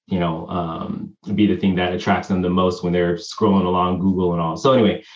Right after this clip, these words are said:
uh, for a long time, I've been working on that stuff, and, and now it's rolling. And then it also, you know, you,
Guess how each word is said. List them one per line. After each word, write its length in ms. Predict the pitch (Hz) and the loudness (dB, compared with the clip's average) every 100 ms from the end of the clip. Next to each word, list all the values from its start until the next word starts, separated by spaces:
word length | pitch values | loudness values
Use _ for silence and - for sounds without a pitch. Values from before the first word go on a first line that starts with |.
| - - | -14 0
uh, 260 | 104 98 | 4 4
for 80 | - | 4
a 60 | 113 | 4
long 220 | 117 113 | 4 4
time, 220 | 107 104 | 2 4
I've 80 | 101 | 4
been 140 | 98 | 4
working 220 | 95 95 98 | 2 0 0
on 80 | |
that 120 | 92 87 | -2 -2
stuff, 300 | 95 92 95 | -2 -2 0
and, 360 | 90 87 82 - | 0 0 -2 -2
and 100 | 92 | 0
now 220 | 90 90 | 2 0
it's 100 | - | 0
rolling. 400 | 90 90 90 90 | 0 2 2 2
And 160 | 98 | 4
then 160 | 104 101 | 6 6
it 180 | 104 120 | 4 2
also, 540 | 123 120 120 107 98 - | 0 2 4 4 2 -2
you 120 | 113 | -2
know, 80 | 98 | 0
you, 320 | 92 98 95 | 2 2 2